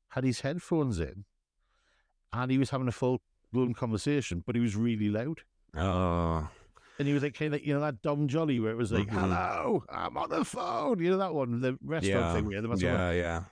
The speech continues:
Speaker 1: was like that in Tesco, right? And I was like, "Oh, that's really, really annoying."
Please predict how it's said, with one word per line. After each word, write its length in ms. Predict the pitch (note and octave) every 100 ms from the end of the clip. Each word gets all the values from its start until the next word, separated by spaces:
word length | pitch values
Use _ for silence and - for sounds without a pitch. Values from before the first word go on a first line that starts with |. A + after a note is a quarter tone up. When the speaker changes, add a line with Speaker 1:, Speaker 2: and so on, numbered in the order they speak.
| -
Speaker 1:
was 160 | D#3
like 140 | G#3 F#3
that 240 | G#3 -
in 140 | D#3+ C3+
Tesco, 560 | F3 E3+ - B2+ G2
right? 200 | F2 A2 C#3 _ _ _ _ _ _ -
And 140 | C#3+ C#3
I 120 | B2
was 140 | F#2+
like, 160 | F#2+ - -
"Oh, 200 | D#3+ B2
that's 260 | G2+ - -
really, 500 | B2 D#3+ G#3+ E3+ A2
really 360 | A2 E3 B2+ F2+
annoying." 480 | F2 C3 C#3 D2+